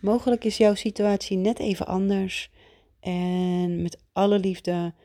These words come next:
stap ik samen met jou in jouw Akasha Chronieken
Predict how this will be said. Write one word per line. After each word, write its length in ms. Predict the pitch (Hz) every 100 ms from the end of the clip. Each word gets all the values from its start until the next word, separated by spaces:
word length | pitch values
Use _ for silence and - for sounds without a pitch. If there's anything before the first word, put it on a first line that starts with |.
| _
stap 320 | - - 190 -
ik 80 |
samen 480 | - - 175 196 202
met 180 | 190 180
jou 340 | 185 175 175 175
in 140 | 180
jouw 200 | 175 180
Akasha 380 | 185 180 165 -
Chronieken 640 | - 170 165 156 170 160